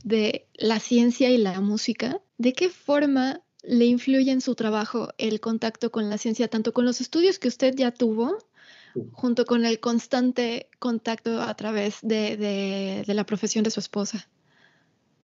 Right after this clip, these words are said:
Speaker 2: Es una pregunta que me han hecho antes. Mira,
Speaker 1: Ajá.
Speaker 2: yo creo, yo creo que el contacto que he tenido siempre con la medicina es parte mía, parte de mi experiencia, por supuesto. Eh, yo a Nancy la veo todos los días y me habla todos los días de lo que pasó en su laboratorio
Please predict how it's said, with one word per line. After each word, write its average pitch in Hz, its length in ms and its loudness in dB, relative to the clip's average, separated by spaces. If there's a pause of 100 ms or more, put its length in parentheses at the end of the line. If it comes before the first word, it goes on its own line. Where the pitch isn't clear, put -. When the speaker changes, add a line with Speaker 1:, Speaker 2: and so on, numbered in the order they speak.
(720)
Speaker 2:
Es 156 160 -6
una 233 140 2
pregunta 196 280 6
que 160 100 -2
me 160 100 2
han 165 100 4
hecho 165 260 -2
antes. 131 580 -4 (360)
Mira, 196 220 6
Speaker 1:
Ajá. 214 100 0
Speaker 2:
yo 208 180 -4
creo, 214 300 0
yo 214 120 0
creo 208 220 0
que 175 400 -2 (240)
el 143 200 -4
contacto 190 600 -4
que 135 300 0
he - 40 -6
tenido 160 320 -2
siempre 156 280 -6
con 143 140 -4
la 127 60 -4
medicina 117 720 -4
es 156 300 -8
parte 135 400 -6 (880)
mía, 139 420 -2
parte 123 260 -8
de 123 60 -2
mi 117 60 -4
experiencia, 110 580 -10
por - 160 -20
supuesto. - 560 -14 (380)
Eh, 135 500 -4
yo 175 160 0
a 170 60 0
Nancy 160 280 -2
la 127 100 0
veo 135 200 -2
todos 147 180 -2
los 135 160 0
días 131 340 -2
y 131 80 -4
me 127 160 2
habla 135 300 -4
todos 170 240 0
los 135 180 0
días 139 160 -2
de 131 60 -2
lo 117 80 -2
que - 100 -16
pasó 117 240 -12
en 123 60 -4
su 127 120 -8
laboratorio 113 600 -10